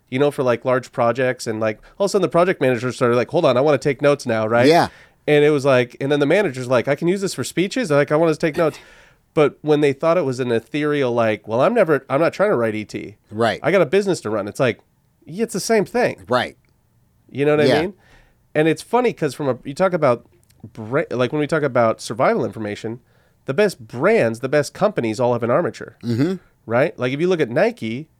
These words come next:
Speaker 1: Coach Bowerman always used to say, "If you have a body, you're an athlete."
Speaker 2: Yeah.
Speaker 1: Right? The way that Dan Whiten contextualized "if you have a body, you're an athlete" was just do it.
Speaker 2: Right.
Speaker 1: Right?
Speaker 2: Mm-hmm.
Speaker 1: And so you have this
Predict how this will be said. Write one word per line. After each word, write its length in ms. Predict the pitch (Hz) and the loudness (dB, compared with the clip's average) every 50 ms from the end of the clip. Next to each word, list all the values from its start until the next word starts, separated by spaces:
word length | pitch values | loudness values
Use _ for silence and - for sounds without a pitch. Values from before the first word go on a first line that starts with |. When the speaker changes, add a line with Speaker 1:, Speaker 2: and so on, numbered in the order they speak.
| _ _ | _ _
Speaker 1:
Coach 280 | - 143 147 147 - - | -2 -2 -2 -2 -2 -2
Bowerman 300 | 143 135 143 143 135 123 | 0 0 2 2 2 2
always 260 | 117 120 117 113 120 | 2 2 0 -2 -4
used 160 | 123 113 - | -8 -8 -10
to 60 | 113 101 | -10 -8
say, 300 | - 117 110 107 107 - - | -6 -4 -4 -4 -4 -4 -6
"If 180 | 143 151 - | -6 -4 -2
you 100 | 175 156 143 | 0 0 0
have 100 | 139 131 | 0 0
a 40 | 117 | -2
body, 240 | - 120 117 117 117 | -2 0 0 0 -2
you're 100 | 113 110 | -4 -4
an 60 | 110 | -4
athlete." 380 | 110 107 110 - 95 87 - - _ _ _ _ _ _ _ | -6 -6 -8 -10 -12 -14 -14 -18 _ _ _ _ _ _ _
Speaker 2:
Yeah. 180 | - 92 80 69 - _ _ _ _ _ _ _ | -14 -12 -12 -12 -14 _ _ _ _ _ _ _
Speaker 1:
Right? 320 | 101 104 113 131 160 - - _ _ _ _ _ | -4 -2 0 0 -2 -2 -6 _ _ _ _ _
The 120 | - 143 139 | -4 -2 0
way 240 | 151 151 147 156 160 | 2 4 4 2 2
that 340 | 123 123 120 117 - _ | 2 0 -2 -2 -6 _
Dan 380 | - 143 139 143 143 135 131 120 | 0 2 2 4 4 2 2 0
Whiten 360 | 113 131 135 139 135 127 113 107 | 2 2 2 2 2 0 -2 -4
contextualized 1040 | - 117 110 - - 127 110 110 - - - 135 120 117 110 107 107 107 110 - _ - | -6 -10 -10 -4 -2 -2 -2 -2 -2 -4 -4 -2 0 0 0 0 -2 -4 -6 -10 _ -8
"if 200 | 127 127 123 127 | -6 -6 -4 -2
you 60 | 120 | -2
have 100 | 110 107 | -2 -2
a 40 | 104 | -2
body, 260 | - 117 113 110 110 | -4 -4 -4 -2 -4
you're 120 | 110 110 | -4 -6
an 60 | 107 | -4
athlete" 480 | 110 123 151 160 - - 107 104 - - _ _ _ - | -2 -2 -4 -4 -4 -6 -6 -6 -8 -12 _ _ _ -10
was 320 | 117 117 113 113 107 107 | -4 -4 -4 -4 -4 -8
just 340 | - - 123 113 110 - - | -10 -6 -6 -6 -6 -6 -4
do 200 | - 156 160 113 | -2 0 0 0
it. 200 | 92 - - - _ _ _ - | -2 -6 -10 -18 _ _ _ -16
Speaker 2:
Right. 300 | 95 92 101 90 78 - _ _ _ _ _ _ _ _ _ | -10 -8 -6 -6 -8 -10 _ _ _ _ _ _ _ _ _
Speaker 1:
Right? 400 | - 120 113 113 120 143 196 - - | -6 -2 0 2 2 2 2 0 -2
Speaker 2:
Mm-hmm. 320 | 113 110 104 120 139 147 135 | -6 -4 -2 -2 -2 -4 -4
Speaker 1:
And 140 | - 147 131 - | -4 -4 -2 0
so 100 | 156 151 | 0 0
you 120 | 139 139 | 2 2
have 80 | 139 131 | 2 2
this 240 | 139 127 - - | 0 -2 -2 -6